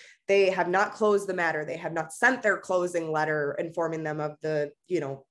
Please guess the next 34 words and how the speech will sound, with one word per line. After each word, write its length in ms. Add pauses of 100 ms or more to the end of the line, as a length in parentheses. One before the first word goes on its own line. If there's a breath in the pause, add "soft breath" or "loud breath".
(160)
termination 500
of 80
their 80
representation. 960 (160)
You 180
obviously 360
put 140
it 40
more 140
eloquently, 500
but 220 (180 loud breath)
you 80
get 140
what 100
I'm 120
saying. 360 (920 loud breath)
But 200
there's 240
one 300
piece 320
of 80
the 60
closing 440
process 460
that 140
nobody 320
takes 360
the 100
time 320
to 140
do 180
that 160
is 180
so 680